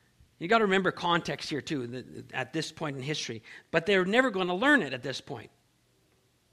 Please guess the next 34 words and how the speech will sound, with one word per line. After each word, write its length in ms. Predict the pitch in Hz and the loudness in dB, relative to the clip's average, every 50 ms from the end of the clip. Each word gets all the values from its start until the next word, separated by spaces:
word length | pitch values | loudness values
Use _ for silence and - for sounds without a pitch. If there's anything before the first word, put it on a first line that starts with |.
| _ _ _ - - - - - _ - | _ _ _ -20 -20 -20 -20 -20 _ -2
Intermarriage 580 | 202 226 214 240 233 214 220 220 226 214 185 | -2 0 2 2 4 6 8 8 8 8 6
also 340 | - 180 220 240 233 - 233 | 6 4 4 4 4 2 -2
brought 260 | 175 185 185 185 180 | 0 2 2 2 4
interreligion. 760 | - 202 196 - 214 202 196 202 202 233 277 254 - 175 120 104 - _ _ _ _ _ _ _ _ _ _ _ _ _ _ | 2 0 0 2 2 4 4 4 4 4 4 2 2 -2 -4 -6 -12 _ _ _ _ _ _ _ _ _ _ _ _ _ _
So 260 | - - - 196 190 190 | -8 0 4 4 4 6
they, 180 | 185 185 180 | 6 4 4
i-, 520 | 175 170 - 120 139 - - 170 180 180 175 | 4 2 0 -4 -8 -6 0 2 2 2 4
if 180 | 175 175 165 - | 2 0 2 2
you 60 | 214 | 2
marry 300 | 170 170 202 233 240 233 | 6 8 10 10 10 8
somebody 440 | 220 - - 214 185 190 185 190 185 | 6 6 4 6 6 6 6 6 4
who 220 | 180 190 185 175 | 4 2 0 0
worships 400 | 170 165 190 208 208 - 202 160 | 2 4 4 4 4 2 -2 -6
a 60 | - 151 | -6 2
different 360 | 151 196 190 190 175 156 139 | 2 2 2 2 -2 -2 -2
deity, 440 | 180 233 247 233 180 156 151 156 - - - - - | 0 0 0 0 0 0 -2 -4 -6 -10 -20 -10 4
you're 140 | 156 190 | 4 6
begging 440 | 190 139 127 208 247 247 226 220 180 | 6 8 8 8 8 8 6 2 0
for 140 | 151 - 160 | 0 -4 -6
family 320 | 147 185 185 185 185 170 | 0 2 2 4 2 2
problems. 440 | 147 - 180 175 190 190 170 160 - | 0 -2 0 2 2 2 2 0 -2
Like 120 | 185 190 190 | -2 0 0
I 60 | 185 | 0
said 220 | 160 - 214 185 | -2 -2 -4 -4
last 320 | 170 180 196 220 220 220 180 | -2 0 0 0 0 -2 -6
week, 180 | 151 135 - - - - - - - _ | -8 -10 -10 -14 -20 -20 -20 -20 -14 _
if, 220 | 156 160 156 160 | -2 -2 -2 0
if 200 | - 160 156 - | -4 -6 -6 -4
you're 80 | 165 160 | -6 0
gonna 200 | 156 202 196 175 | 0 2 0 2
do 140 | 160 196 196 | -2 -2 -4
stuff 240 | - - 208 190 - | -2 -2 -4 -2 -2
like 160 | 165 156 151 | -6 -4 -2
that, 220 | 190 185 175 160 | -2 -2 -2 -2